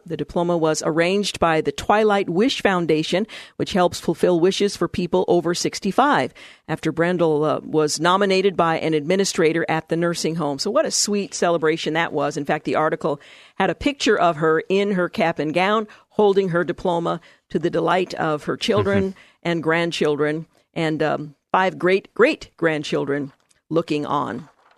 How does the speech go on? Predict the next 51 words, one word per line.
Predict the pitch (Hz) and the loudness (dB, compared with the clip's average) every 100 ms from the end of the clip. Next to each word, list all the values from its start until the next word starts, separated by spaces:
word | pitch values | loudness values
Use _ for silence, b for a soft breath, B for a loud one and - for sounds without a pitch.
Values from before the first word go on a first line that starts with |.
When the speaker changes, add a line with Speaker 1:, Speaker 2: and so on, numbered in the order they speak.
| _ _ _ _ - | _ _ _ _ -2
Speaker 1:
So | 202 | 2
I | |
guess | 202 240 | 4 2
the | 208 180 - | 2 0 0
moral | 170 185 254 | 2 2 4
of | 196 | 2
that | 180 269 | 0 -2
story | - 165 147 143 | 0 2 2 2
is | 151 156 - | 0 0 -6
it's | 165 - | -6 -4
never | 180 208 | -2 -2
too | 220 | -2
late. | 262 370 - _ _ _ _ | -2 -2 -6 _ _ _ _
Speaker 2:
No, | 95 95 139 185 69 - _ | -2 0 2 0 -2 -10 _
Speaker 1:
Never | 147 165 202 | -6 -2 0
Speaker 2:
it's | 113 | 2
not. | 165 165 - _ | 2 0 -4 _
Speaker 1:
too | - 190 | -6 -2
late. | 170 160 - | 0 0 0
Well, | 185 | 0
in | 202 220 208 | 2 2 2
the | 190 | 0
state | - 220 220 | 2 4 4
of | 185 | 4
Oregon, | 214 214 147 160 | 2 2 0 -4
it | 147 | -2
wasn't | 139 165 175 | -2 -2 0
late | 160 160 | 0 -2
for | - 151 | 0 0
a | 143 | 0
little | 151 151 | -2 0
boy | 139 147 156 | 0 2 0
who | 147 147 | -2 -6
decided | 139 - 160 165 170 b b b b | -4 0 0 0 -2 b b b b
he | - | -2
really | 262 311 | 2 2
needed | 277 254 233 | 2 2 0
to | 160 | -2
take | - 220 | 0 0
responsibility | 185 - 190 185 160 185 202 202 | 0 -2 -2 -2 -2 0 0 -2
for | 170 | -2
what | 151 175 | -2 -2
he | 190 185 | -2 -2
had | 175 170 | -2 0
done. | 151 180 147 110 - B B B B - | 0 -2 -2 -6 -12 B B B B 2
Oregon | 240 226 208 | 4 6 6
Governor | 226 269 | 6 6
Kate | 226 262 240 | 4 4 4
Brown | 185 247 277 196 | 4 4 4 4
offered | 170 170 165 | 2 2 0
a | 180 | 0